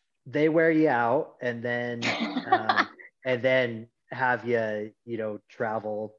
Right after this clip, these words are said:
Speaker 1: to, uh, you know, Taiwan or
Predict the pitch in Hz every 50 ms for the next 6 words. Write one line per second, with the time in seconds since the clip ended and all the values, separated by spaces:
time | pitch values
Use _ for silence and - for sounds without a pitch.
0 | _ - - 120 113 110 110 110 107 107 107 107 107 107 104 101 - _ _ _
1 | _ _ _ _ _ _ _ _ _ _ _ _ _ _ _ _ - 120 120 110
2 | 110 113 117 107 107 104 104 107 - - - 113 113 110 113 120 117 113 107 107
3 | 104 101 101 101 101 101 101 101 101 98